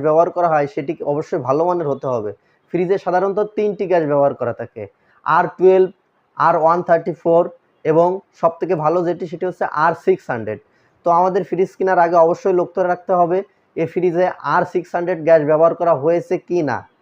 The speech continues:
এটি বুঝতে চাইলে আমাদের প্রথম অবস্থায় যে করণীয় যেটি সেটি হলো সাধারণত ফ্রিজের মডেল নাম্বার এবং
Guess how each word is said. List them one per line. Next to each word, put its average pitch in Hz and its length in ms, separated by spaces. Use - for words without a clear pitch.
এটি 180 300
বুঝতে 208 300
চাইলে 170 260
আমাদের 175 240
প্রথম 175 300
অবস্থায় 190 360
যে 180 60
করণীয় 175 440
যেটি 165 220
সেটি 185 220
হলো 170 160
সাধারণত 170 320
ফ্রিজের 175 360
মডেল 160 320
নাম্বার 190 260
এবং 170 140